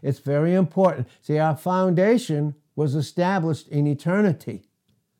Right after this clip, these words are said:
<laughs> Think about it. Our eternity,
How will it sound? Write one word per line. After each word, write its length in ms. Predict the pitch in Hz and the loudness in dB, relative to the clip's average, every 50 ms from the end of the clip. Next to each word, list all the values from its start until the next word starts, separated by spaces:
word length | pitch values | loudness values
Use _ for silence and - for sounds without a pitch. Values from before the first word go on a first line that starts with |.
| _ _ _ | _ _ _
<laughs> 760 | _ _ _ _ _ _ _ _ _ _ _ _ 170 160 - - | _ _ _ _ _ _ _ _ _ _ _ _ -6 -6 -6 -2
Think 220 | - 156 185 226 - | 0 0 2 2 0
about 340 | 302 208 156 127 117 101 90 | 0 0 0 0 -2 -4 -8
it. 180 | - - _ _ _ _ _ _ _ _ _ _ _ | -12 -16 _ _ _ _ _ _ _ _ _ _ _
Our 240 | 101 113 131 147 170 | -6 -4 -2 0 0
eternity, 840 | 180 170 - - 190 202 220 220 190 139 - - - - - - | 0 0 -2 -2 -2 0 2 2 2 0 -2 -6 -10 -12 -14 -18